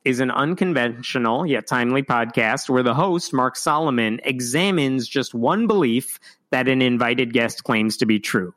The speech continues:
It could be anything from "I believe in the afterlife" to "I believe in the practice of hoodoo" to "I believe in angels."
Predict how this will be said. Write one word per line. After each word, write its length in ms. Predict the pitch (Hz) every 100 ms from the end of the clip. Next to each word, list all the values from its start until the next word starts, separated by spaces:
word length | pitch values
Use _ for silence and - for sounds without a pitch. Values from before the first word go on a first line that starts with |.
| -
It 240 | 117 -
could 160 | - 143
be 140 | 139
anything 380 | 123 120 104 92
from 240 | 127 107 113
"I 120 | 123
believe 340 | 127 127 123
in 100 | 117
the 140 | 101 123
afterlife" 580 | 190 - 190 170 165 160 - - -
to 140 | 143
"I 80 | 120
believe 500 | 120 127 143 139 135
in 180 | 127 120
the 220 | 113 113
practice 460 | 135 120 - 131 104
of 100 | -
hoodoo" 500 | 214 202 196 185 190
to 180 | 131 110
"I 80 |
believe 320 | 110 117 117 107
in 80 |
angels." 640 | 139 175 139 160 156 147